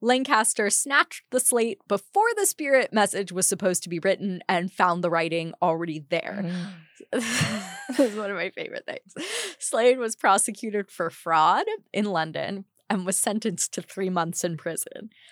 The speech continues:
Speaker 1: However, Slade made an appeal, which was sustained on the grounds that the words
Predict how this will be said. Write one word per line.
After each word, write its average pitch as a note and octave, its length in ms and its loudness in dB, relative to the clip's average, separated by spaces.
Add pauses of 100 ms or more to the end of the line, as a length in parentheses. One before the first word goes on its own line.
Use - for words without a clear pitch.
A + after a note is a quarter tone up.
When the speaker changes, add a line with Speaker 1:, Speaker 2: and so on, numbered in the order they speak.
(160)
Speaker 1:
However, F#3 760 2 (260)
Slade G#3+ 520 2
made G#3+ 280 0
an D4 80 -6
appeal, A3+ 540 -4 (100)
which - 240 -4
was F#3 120 0
sustained F#3 680 0 (120)
on F#3 140 2
the F3+ 80 -2
grounds F#3+ 560 0
that - 160 2
the F#3+ 80 0
words F3 560 2